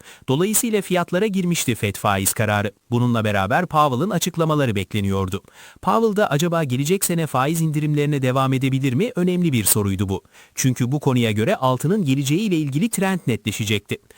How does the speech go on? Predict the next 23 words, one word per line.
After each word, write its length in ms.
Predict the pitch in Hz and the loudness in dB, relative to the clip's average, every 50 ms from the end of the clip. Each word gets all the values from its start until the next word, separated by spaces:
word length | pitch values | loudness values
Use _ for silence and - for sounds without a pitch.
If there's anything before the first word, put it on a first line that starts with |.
| - - - - _ | -20 -20 -20 -14 _
Powell 360 | - 196 220 226 226 220 208 185 | 0 2 2 2 2 0 0 0
da 80 | 185 | 0
zaten 340 | 170 180 180 170 165 185 180 | 0 2 0 0 0 0 -2
Ocak'ta 440 | 180 - 143 139 156 156 - - 170 | -2 -2 0 0 0 -2 -2 -2 -2
elimize 380 | 151 143 139 139 131 143 139 | 0 0 0 0 2 0 0
daha 200 | 127 123 135 175 | 0 0 0 0
fazla 360 | 180 - 170 143 123 123 117 110 | 0 2 0 0 2 2 2 2
veri 200 | 113 110 110 104 | 2 2 0 0
gelecek, 400 | 107 98 98 98 135 185 214 - - | 0 0 0 0 -2 -2 -4 -4 -6
istihdamla 640 | 135 - - - 120 - - 131 127 123 120 117 | -8 -6 -4 -4 -4 -2 0 0 2 2 2 2
ilgili 340 | 110 107 104 110 113 113 110 | 0 0 0 0 0 -2 -2
tereddütlerimiz 800 | - 120 110 110 110 110 113 - _ - 113 113 135 196 214 185 | -2 -2 -2 -2 -2 -4 -8 -10 _ -4 -2 0 0 0 0 0
devam 300 | 156 143 147 147 143 147 | 0 0 2 2 0 0
ederse 440 | 143 135 143 127 113 - - 220 247 | 0 0 0 0 0 0 0 -2 -2
işte 320 | - 185 - - - 190 | -2 -4 -2 0 0 -2
faiz 400 | 175 - 180 175 196 226 220 208 | 0 0 0 0 2 2 0 0
indirimi 340 | 214 196 175 170 165 165 160 | 0 2 2 2 2 0 0
konusunda 520 | - - 151 151 143 - 160 147 147 139 | 0 0 0 0 2 2 2 2 0 0
bir 120 | 143 147 143 | 0 -2 -2
problem 400 | - 151 143 135 143 190 226 240 | 0 -2 -2 0 0 -2 -2 -4
çıkarmayacağı 720 | - - - 220 208 202 180 139 120 107 117 110 104 101 | -4 -4 -2 -2 0 2 2 2 2 2 2 2 2 2
imajını 380 | 104 104 104 101 98 110 107 101 | 2 0 0 0 0 0 0 2
vermişti. 400 | 98 95 95 95 95 - - | 0 0 0 0 -2 -2 -4